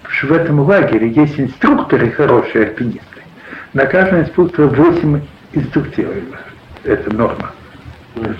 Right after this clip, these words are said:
Speaker 1: Ну, он их действительно учит. Потому что он опытный, он где только не бывал такой инструктор. Сейчас, перед войной, было тридцать четыре лагеря у нас. Некоторые очень большие.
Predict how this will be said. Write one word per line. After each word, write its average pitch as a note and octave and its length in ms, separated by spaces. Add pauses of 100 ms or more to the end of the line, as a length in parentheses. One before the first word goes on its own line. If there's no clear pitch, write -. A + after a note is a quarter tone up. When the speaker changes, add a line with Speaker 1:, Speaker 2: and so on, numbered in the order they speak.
(160)
Speaker 1:
Ну, A3 220
он D4+ 120
их - 140
действительно G4+ 580
учит. - 340 (300)
Потому - 260
что - 160
он - 220
опытный, E4+ 400
он - 460
где D3+ 140
только C3 280
не G2+ 180
бывал D4+ 300
такой - 280
инструктор. - 480 (640)
Сейчас, A3+ 380 (580)
перед F#3 320
войной, E3+ 360
было F#3 240
тридцать F#3 360
четыре G#2+ 340
лагеря G2 380
у F#2+ 60
нас. F#2+ 120 (560)
Некоторые C#3 380
очень D3+ 140
большие. B2+ 400